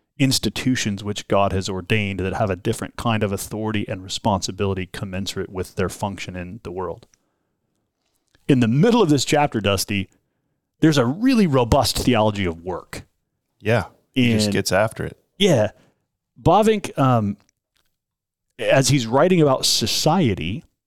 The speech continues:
Speaker 1: he obviously wants to say one of the things that makes a society function is the reality that God created us to work. And so every listener listening to this podcast,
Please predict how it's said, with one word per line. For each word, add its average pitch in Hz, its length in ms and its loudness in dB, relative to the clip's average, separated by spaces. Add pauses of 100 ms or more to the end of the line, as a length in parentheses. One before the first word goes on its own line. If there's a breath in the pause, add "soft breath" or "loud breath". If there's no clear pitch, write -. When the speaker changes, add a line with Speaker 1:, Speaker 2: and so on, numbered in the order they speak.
(380)
Speaker 1:
he 147 160 4
obviously 165 360 4
wants 135 200 0
to 139 80 0
say 123 180 0
one 139 160 2
of 202 60 2
the 208 80 4
things 143 340 0
that 117 140 0
makes 120 340 0
a 117 80 0
society 110 1040 0
function 123 880 -2 (120)
is 131 260 2
the 123 140 0
reality 110 480 2
that 113 200 0
God 113 280 0
created 101 440 0
us 95 220 0
to 107 200 -8
work. 135 480 -6 (720)
And 120 320 4
so 120 340 0 (140)
every 214 220 4
listener 156 320 4
listening 131 300 2
to 113 40 2
this 110 100 0
podcast, 107 640 0